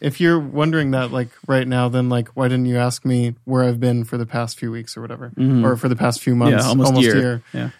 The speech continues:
Speaker 1: Um, yeah. So I,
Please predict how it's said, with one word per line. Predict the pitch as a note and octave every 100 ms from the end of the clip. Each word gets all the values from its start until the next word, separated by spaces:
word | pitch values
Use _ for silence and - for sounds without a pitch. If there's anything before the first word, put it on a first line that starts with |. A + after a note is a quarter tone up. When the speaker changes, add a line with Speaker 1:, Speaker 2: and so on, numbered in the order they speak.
| _
Speaker 1:
Um, | C3+ B2+ A#2 A2+ A2+ A#2 _ _ _ _ -
yeah. | C#3+ B2+ A2
So | - C#3+ B2 B2 -
I, | C3 C3+